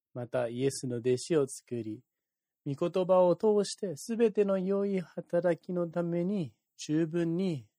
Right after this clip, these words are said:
整えられたものとなることを援助することを目的としています。弟子というのはイエスを知り、イエスから学び、イエスに従い、またイエスのようになっ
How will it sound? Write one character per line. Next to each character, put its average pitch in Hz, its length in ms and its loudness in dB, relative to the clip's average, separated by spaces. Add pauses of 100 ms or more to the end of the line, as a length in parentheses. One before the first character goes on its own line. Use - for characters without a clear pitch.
(260)
整 139 560 -2
え 139 140 0
ら 139 80 0
れ 135 180 -2
た 131 160 -4
も 123 180 -4
の 123 200 -6
と 123 140 -4
な 131 200 -2
る 151 160 -4
こ 147 180 -4
と 156 280 -2
を 196 280 -2 (1700)
援 135 180 -2
助 120 140 -2
す - 140 -8
る 113 100 -4
こ 113 140 -4
と 175 260 2
を 175 120 -4 (260)
目 117 220 -6
的 - 280 -12
と 175 320 -2 (140)
し - 160 -14
て 101 160 -14
い 101 160 -12
ま 104 200 -10
す。 - 340 -18 (920)
弟 123 100 -6
子 - 120 -8
と 131 140 -2
い 135 160 0
う - 20 -2
の 131 140 -2
は 131 80 0
イ 131 140 2
エ 139 100 4
ス 139 180 -2
を 131 100 0
知 123 160 -6
り、 131 180 -2
イ 143 40 2
エ 147 80 4
ス - 140 -8
か 139 120 -2
ら 135 140 0
学 131 300 -2
び、 127 160 -4
イ - 20 2
エ 151 80 4
ス 147 160 -4
に 139 140 0
従 131 500 -2
い、 127 60 -2
ま 127 160 -4
た 139 100 -4
イ 139 120 0
エ 180 100 0
ス - 160 -6
の 165 100 2
よ 170 220 0
う 170 60 0
に 190 200 -2 (240)
な 120 140 -4
っ 113 80 -8